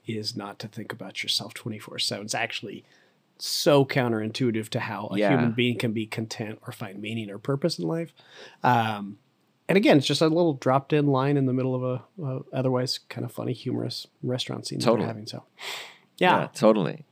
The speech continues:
Speaker 1: No preaching,
Speaker 2: Um,
Speaker 1: but, but the message is
Speaker 2: Nope.
Speaker 1: there. <laughs>
Speaker 2: Exactly, exactly. No preaching. Um, so, okay, so yeah, and then you mentioned, you were mentioning this as I was, as I was talking, I wanna highlight it. Yeah, so i-, in that middle act, which is the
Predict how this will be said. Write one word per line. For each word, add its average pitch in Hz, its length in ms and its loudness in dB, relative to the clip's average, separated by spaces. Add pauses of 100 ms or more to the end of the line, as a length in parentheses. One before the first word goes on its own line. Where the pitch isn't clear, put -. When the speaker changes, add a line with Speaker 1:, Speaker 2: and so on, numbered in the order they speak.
(140)
Speaker 1:
No 156 200 6
preaching, 180 420 6
Speaker 2:
Um, - 140 -8
Speaker 1:
but, 127 320 0
but 131 160 4
the 131 60 4
message 143 300 4
is 135 100 6
Speaker 2:
Nope. 220 180 8 (360)
Speaker 1:
there. 269 160 10
<laughs> - 100 0
Speaker 2:
Exactly, 190 680 4
exactly. 110 420 4
No 139 160 8
preaching. 131 560 4
Um, 131 440 6
so, 156 500 8
okay, 139 300 6
so - 160 4
yeah, 165 180 8
and 147 120 8
then 180 120 4
you 180 80 4
mentioned, 185 460 4
you 135 80 4
were 135 80 6
mentioning 139 380 4
this 110 200 4
as 98 140 6
I 101 100 8
was, 90 240 4
as 98 180 0
I 95 60 4
was 85 240 0
talking, 101 380 4
I 92 140 6
wanna 98 180 4
highlight 92 320 6
it. 82 80 4
Yeah, 110 180 8
so 120 260 6 (200)
i-, 156 40 8 (120)
in 220 160 6
that 190 180 6
middle 120 240 6
act, 85 300 4
which 107 140 4
is 104 140 4
the 104 200 4